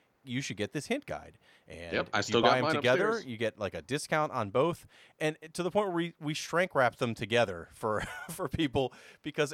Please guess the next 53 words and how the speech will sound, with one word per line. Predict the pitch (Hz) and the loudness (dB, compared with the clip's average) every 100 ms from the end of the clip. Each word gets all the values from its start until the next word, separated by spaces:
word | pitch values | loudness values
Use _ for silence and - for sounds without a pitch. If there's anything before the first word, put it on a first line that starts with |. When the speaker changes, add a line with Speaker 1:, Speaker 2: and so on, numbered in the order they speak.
| 151 | 4
Speaker 1:
everyone | 151 156 156 135 | 4 4 0 0
came | 139 127 | -2 0
back | 120 110 | 0 0
and | 104 | -2
needed | 107 104 95 | -2 -2 -4
a | |
hint | 82 113 87 | -2 -4 -6
guide. | 71 - - | -12 -12 -2
So | 135 | 0
I | 139 147 | 2 0
think | - 285 | -2 -2
that | 233 202 | 2 4
also | 165 165 - 101 90 - - - _ | 4 4 2 2 2 -4 -20 -20 _
is, | 139 131 113 117 - | 0 0 0 -8 -8
is | 127 - | -8 -4
how | 147 160 | 0 0
people | - 160 127 | 0 -6 -2
got | 123 123 | 0 0
through | - 123 | -2 -6
this, | 95 - | -6 -4
'cause | 147 | -2
I | 156 | 0
think | 151 240 | -2 -4
a | 196 | -2
lot | 175 180 | 2 2
of | 175 | 0
these | 175 | -8
games, | - 160 151 147 | -6 -4 -4 -6
i-, | 170 - | -8 -6
it's | 175 | -4
not | 233 294 | 0 0
impossible | 254 185 160 127 | 4 4 4 0
by | 110 117 | 2 2
any | 110 98 | 0 -4
means. | 76 - - _ - - | -8 -18 -20 _ -20 -16
It, | - 117 127 | -8 -8 0
once | 131 190 | 0 0
you | 214 | 0
know | 202 | 0
what | 175 | 0
you're | 131 | 0
doing, | 123 143 147 147 _ _ _ | 0 0 0 -4 _ _ _
you're | 117 107 | -6 -2
good | 117 | -2
to | 101 | -2
go. | 90 69 | -4 -6
The | 101 | -8
combat, | - 156 180 175 170 | -2 -2 2 2 2
not | 131 127 | 0 -6
incredibly | 113 - 123 110 | -4 0 2 2
difficult. | 107 110 - 113 110 _ - - | -4 -6 -4 -2 -2 _ -20 -2
Uh, | 180 170 | 2 2
I, | - | -2